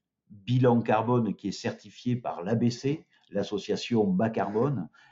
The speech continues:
Elle prend en compte de manière exhaustive l'ensemble des postes d'émission sur l'ensemble des périmètres, les fameux scope un, deux et trois. Plusieurs types de données ont été recueillies.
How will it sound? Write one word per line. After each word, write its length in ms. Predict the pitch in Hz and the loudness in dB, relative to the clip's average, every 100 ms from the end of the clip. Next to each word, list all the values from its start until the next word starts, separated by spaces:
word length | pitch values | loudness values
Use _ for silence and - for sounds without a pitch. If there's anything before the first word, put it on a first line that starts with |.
| - | -4
Elle 160 | 123 123 | 0 2
prend 160 | 123 | 2
en 120 | 131 127 | 2 2
compte 360 | 139 131 123 | 2 2 0
de 140 | 104 101 | -2 -2
manière 340 | 104 107 104 | -2 -2 -2
exhaustive 520 | 101 104 98 - 147 | -4 -6 -8 -6 -2
l'ensemble 680 | 120 127 139 - 143 131 113 | 4 4 4 2 0 0 -2
des 100 | 107 | -4
postes 320 | - 131 127 | -2 -2 -2
d'émission 560 | 95 104 104 98 147 143 | -4 -4 -6 -6 -2 -2
sur 240 | - 95 | -2 -2
l'ensemble 720 | 107 127 139 123 139 151 120 | 2 4 2 0 -2 -2 -2
des 140 | 107 110 | -2 -2
périmètres, 600 | 113 104 104 120 143 98 | -2 -6 -4 -4 -4 -4
les 120 | 101 | -6
fameux 540 | - - 117 120 123 - _ | -4 -2 2 4 2 -2 _
scope 600 | - - - 123 123 - - | -18 -6 0 0 0 -4 -2
un, 260 | 113 123 120 | 0 2 2
deux 400 | 110 110 110 107 | 2 2 4 2
et 100 | 98 | 0
trois. 360 | - 82 - _ _ _ _ _ _ _ _ _ _ - | -6 -12 -12 _ _ _ _ _ _ _ _ _ _ -2
Plusieurs 420 | 143 120 131 123 | 0 2 0 -2
types 240 | 170 - | -6 -4
de 140 | 131 120 | 0 4
données 300 | 117 120 131 | 4 4 4
ont 120 | 117 | 4
été 200 | 113 113 | 4 2
recueillies. 640 | 110 110 110 113 143 196 | -2 0 0 0 -2 -6